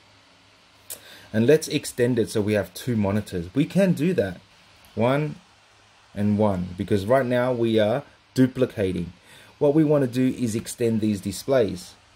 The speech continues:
So now we have two displays, see? And from here you're going to see, once we, we'll keep the changes first, and we identify it. We have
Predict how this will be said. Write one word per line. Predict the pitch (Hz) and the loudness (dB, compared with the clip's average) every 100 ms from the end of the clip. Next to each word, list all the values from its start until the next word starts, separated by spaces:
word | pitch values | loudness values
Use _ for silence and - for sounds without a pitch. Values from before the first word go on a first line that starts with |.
| _ | _
So | - 107 | -4 -2
now | 127 143 143 | 0 2 2
we | 131 | 0
have | 113 104 - | 0 -2 -4
two | - 160 143 | -2 0 0
displays, | 123 - 117 98 90 87 - _ _ - | -6 -8 -4 -4 -4 -10 -18 _ _ -8
see? | - 156 175 180 _ _ _ _ _ _ _ _ _ _ _ - | 2 2 0 -10 _ _ _ _ _ _ _ _ _ _ _ -4
And | 151 131 139 151 113 | 0 0 0 -2 -6
from | - 151 151 | 0 2 2
here | 139 143 | 4 2
you're | 123 | 2
going | 123 127 | 2 2
to | 127 117 | 0 -6
see, | - 151 131 160 | 0 2 2 0
once | 143 110 131 - | -4 -2 -4 -4
we, | 123 117 117 147 - _ - - 117 | -4 -2 -2 -6 -16 _ -20 -14 -8
we'll | 107 | -6
keep | - 127 | -6 -6
the | 135 | -4
changes | 127 107 101 - | 0 0 0 2
first, | 117 139 160 - _ _ - - - | 4 4 0 -10 _ _ -20 -20 -6
and | 120 | 0
we | 127 | 2
identify | 127 117 147 160 - 107 95 | 4 4 2 2 -2 -2 -2
it. | 87 | -4
We | 98 | -2
have | 104 92 | -2 -2